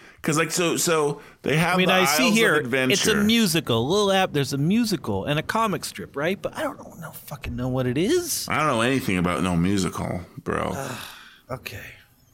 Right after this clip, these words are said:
Speaker 2: I mean, just looking at Wikipedia. We gotta talk about something.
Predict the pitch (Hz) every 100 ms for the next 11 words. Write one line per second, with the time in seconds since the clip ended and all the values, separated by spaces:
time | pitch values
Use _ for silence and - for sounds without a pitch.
0 | _ _ _ _ _ - 135 156 160 175
1 | 175 165 131 127 - - 117 110 - -
2 | - - - - - 135 139 127 - 143
3 | 135 131